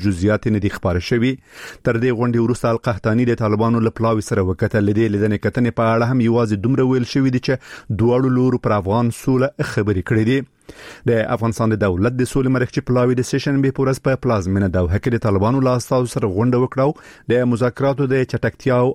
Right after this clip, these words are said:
اجنډا پر سر یې خبرې وکړې. دا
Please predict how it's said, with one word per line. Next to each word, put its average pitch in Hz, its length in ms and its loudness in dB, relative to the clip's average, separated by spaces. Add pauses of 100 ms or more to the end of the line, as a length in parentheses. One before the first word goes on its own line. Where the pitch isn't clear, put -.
(100)
اجنډا 107 480 0
پر - 140 -10
سر 92 140 0
یې - 100 -8
خبرې 95 320 0
وکړې. 127 260 0 (480)
دا 104 100 2